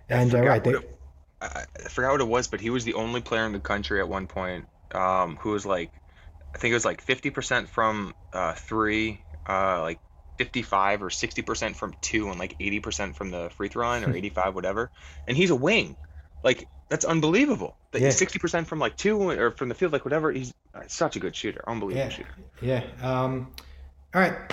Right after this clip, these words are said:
Speaker 2: There you have it. That is the Bet online dot A G buy or sell segment of the week. Remember to use promo code Blue Wire,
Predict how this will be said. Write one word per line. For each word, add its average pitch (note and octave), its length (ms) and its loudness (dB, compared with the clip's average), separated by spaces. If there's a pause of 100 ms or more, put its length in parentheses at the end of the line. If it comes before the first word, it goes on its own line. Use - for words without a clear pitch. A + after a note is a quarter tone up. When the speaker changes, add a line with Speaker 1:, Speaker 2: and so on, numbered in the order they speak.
Speaker 2:
There D#3 80 6
you D3+ 80 8
have D#3 160 8
it. D#3+ 120 0
That C#3+ 140 8
is C#3 200 6
the C3+ 120 6
Bet D3 240 8
online D3+ 380 8
dot C3+ 240 6
A C3+ 120 8
G C3 220 6
buy B2+ 240 6
or B2 100 6
sell D#3+ 240 6
segment D3 380 6
of A#2+ 60 6
the A#2+ 60 6
week. D#3 260 6
Remember C3+ 280 6
to B2+ 80 2
use B2+ 160 4
promo C3 400 4
code B2+ 280 2
Blue D#3+ 200 8
Wire, D#3+ 460 8